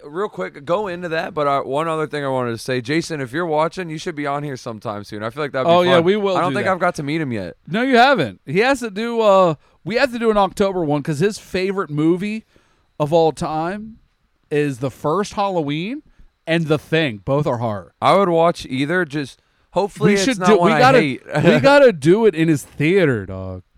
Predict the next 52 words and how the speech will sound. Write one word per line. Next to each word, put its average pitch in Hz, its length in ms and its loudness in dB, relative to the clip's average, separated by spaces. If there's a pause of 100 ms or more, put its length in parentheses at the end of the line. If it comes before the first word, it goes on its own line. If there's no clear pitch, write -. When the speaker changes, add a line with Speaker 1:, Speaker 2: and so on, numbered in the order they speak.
(600)
Speaker 1:
You, 101 260 -10
you 92 120 -20
hear 107 240 -6
this, 135 180 -6
Jason? 143 140 -4
Speaker 2:
We 151 80 0
gotta 247 180 2
do 226 220 -2
it 202 60 -4
in 170 40 -10
your 147 120 -6
theater, 202 520 -2 (340)
and 139 120 -6
we 135 100 -8
gotta 180 300 -4
do 170 180 -2
it 165 40 -2
with 139 200 -8
beer. 127 380 -8 (1120)
Speaker 1:
Yeah, 104 140 -8
let's 143 580 2
go. 120 460 0
Speaker 2:
And 117 120 0
then 120 60 -4
do 175 140 -2
the 165 100 -6
cast 160 380 -4
right 127 180 -4
after. 110 460 -10 (100)
Speaker 1:
That 139 140 0
would 156 100 -2
be 143 80 -6
Speaker 2:
'Cause 127 80 -10 (240)
Speaker 1:
sick. 170 180 -6
Speaker 2:
me 226 220 -6
and 302 100 -4
him, 277 220 0
when 185 200 -6
we 220 160 -4
do 302 260 -6
it, 359 120 -14 (300)
we 240 140 -2
basically 294 600 -4
have 196 280 0
a 160 80 0
podcast 175 760 -2
without 143 260 4
recording 139 440 -4
it. 110 140 -8
We 175 100 -4
talk 233 460 0
about, 147 420 2